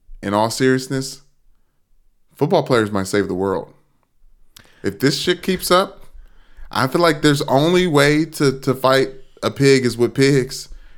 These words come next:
and, and the ground and pound game versus our ground and pound game with, with, with weaponry. Like, I'm,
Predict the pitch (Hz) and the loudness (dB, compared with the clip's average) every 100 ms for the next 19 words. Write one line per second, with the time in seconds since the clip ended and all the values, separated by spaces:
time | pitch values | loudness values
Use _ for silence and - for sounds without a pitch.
0 | - 113 120 113 101 110 107 - 95 104 | -6 0 0 0 -4 -4 -4 -6 -4 0
1 | 113 127 135 139 139 139 135 131 127 123 | 2 2 0 0 0 2 2 0 2 2
2 | 127 - 127 - - _ - - - 110 | 0 0 -4 -4 -12 _ -20 -20 -2 0
3 | 135 135 127 123 131 127 120 120 120 117 | 2 2 2 0 0 0 2 0 0 -2
4 | 104 101 107 - - - _ 104 107 98 | -4 -2 -2 -4 -16 -20 _ -6 -2 2
5 | 147 147 123 110 123 - - - - 120 | 2 2 0 0 -2 -8 -18 -20 -4 0
6 | 113 - 113 139 170 127 - | 0 0 0 2 0 -4 -8